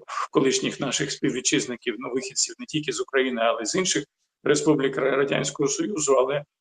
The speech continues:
корінням вони здебільшого були пов'язані з Україною, тому їм іноді потрібні були наші ті чи інші там консульські послуги. І, м, е, я починав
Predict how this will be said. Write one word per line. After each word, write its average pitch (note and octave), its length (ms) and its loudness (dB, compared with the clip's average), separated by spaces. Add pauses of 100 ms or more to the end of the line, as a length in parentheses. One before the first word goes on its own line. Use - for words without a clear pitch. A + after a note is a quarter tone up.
корінням D#3+ 480 2
вони C3+ 240 0
здебільшого C#3 540 2
були C3 220 0
пов'язані C#3 540 -2
з B2+ 100 -4
Україною, D3 480 2 (160)
тому C#3 160 -12 (360)
їм B2+ 220 2
іноді B2+ 280 2
потрібні C3 440 0
були B2+ 240 4
наші B2+ 300 0 (100)
ті D3 160 -2
чи - 160 -2
інші C3 260 -2
там B2 180 -8
консульські - 560 -4
послуги. D#3 420 2
І, B2+ 360 0 (480)
м, C3 180 0
е, B2 320 2 (540)
я B2 300 2 (100)
починав C#3 520 0